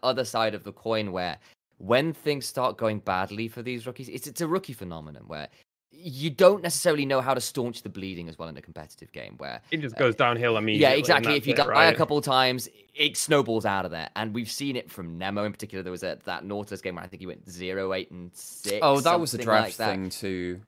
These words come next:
Speaker 3: Like, I don't wanna,
Speaker 1: Sure.
Speaker 3: I, I, I know it's relevant, but also remember that was, like, trying to kill a Senna Azir through a Sion.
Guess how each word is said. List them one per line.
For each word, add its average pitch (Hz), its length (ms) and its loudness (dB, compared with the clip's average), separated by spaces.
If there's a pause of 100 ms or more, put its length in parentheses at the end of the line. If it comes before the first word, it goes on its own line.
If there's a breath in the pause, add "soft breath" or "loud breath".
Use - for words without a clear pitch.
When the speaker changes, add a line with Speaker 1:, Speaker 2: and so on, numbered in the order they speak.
(140)
Speaker 3:
Like, 101 180 2
I 107 100 6
don't 139 160 8
wanna, 151 140 4
Speaker 1:
Sure. 101 80 2
Speaker 3:
I, 127 280 0
I, - 40 -8 (100)
I 131 40 2
know 131 200 6
it's 151 160 0
relevant, 107 460 0
but 101 100 -4
also 107 220 -2
remember 104 340 0
that 104 200 2
was, 98 180 -6
like, 98 180 2
trying 131 240 -2
to 131 60 -4
kill 113 200 -6
a 104 60 -4
Senna 120 360 -2
Azir 104 360 -2
through 98 180 -8
a 85 40 -4
Sion. 85 460 -2